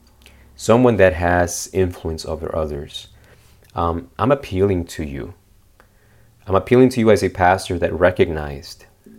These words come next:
that I was attempting to do ministry without the power that makes that ministry effective.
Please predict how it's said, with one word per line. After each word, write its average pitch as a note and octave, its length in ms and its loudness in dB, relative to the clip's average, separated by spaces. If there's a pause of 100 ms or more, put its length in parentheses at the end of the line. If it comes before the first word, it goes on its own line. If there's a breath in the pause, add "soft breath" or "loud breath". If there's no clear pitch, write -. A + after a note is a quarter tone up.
that - 140 -6
I G2+ 240 4
was G2 360 2
attempting G2 600 -4
to E2+ 100 -10
do F2 120 -2
ministry E2 680 -6 (500 soft breath)
without D#2+ 300 -4
the - 60 -16
power F2+ 720 0 (340)
that D#2 100 -6
makes D#2 240 -6
that F2 120 -10
ministry E2+ 380 -8
effective. D#2+ 540 -10